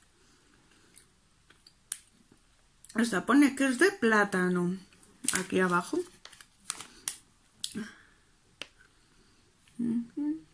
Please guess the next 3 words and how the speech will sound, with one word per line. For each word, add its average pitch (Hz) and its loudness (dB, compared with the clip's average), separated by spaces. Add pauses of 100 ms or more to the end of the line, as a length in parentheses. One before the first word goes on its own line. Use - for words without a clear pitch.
(180)
ujú. 254 -8 (1800)
Está 381 -2
bien. 262 4